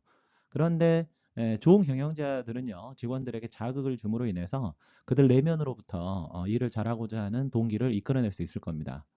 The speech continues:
근데 동기 유발 요인을 보게 되면 이제 내적 보상이 있고 외적 보상이 있죠. 이제 내적 보상은, 어, 직무를 잘 수행을 하고 목표를 달성했을 때 스스로 느끼는 이제 만족감 같은 걸 겁니다.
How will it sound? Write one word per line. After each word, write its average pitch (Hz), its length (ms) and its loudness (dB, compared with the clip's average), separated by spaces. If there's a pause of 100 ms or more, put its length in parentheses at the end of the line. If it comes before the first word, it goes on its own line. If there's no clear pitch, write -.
(480)
근데 - 180 -4
동기 175 720 6
유발 165 340 4
요인을 147 300 2
보게 113 260 -2
되면 127 540 0
이제 113 180 -2
내적 160 400 4
보상이 123 460 0
있고 131 320 -2
외적 139 400 2
보상이 104 320 -4
있죠. 90 400 -8 (480)
이제 110 120 -2
내적 135 380 0
보상은, 135 540 0 (320)
어, 92 140 -8
직무를 143 420 2
잘 120 560 0
수행을 156 340 -2
하고 131 480 -4
목표를 131 340 -2
달성했을 107 600 -6
때 85 340 -10 (320)
스스로 185 460 -2
느끼는 131 340 -4
이제 110 120 -4
만족감 135 540 -2
같은 113 280 -6
걸 101 160 -8
겁니다. 95 440 -10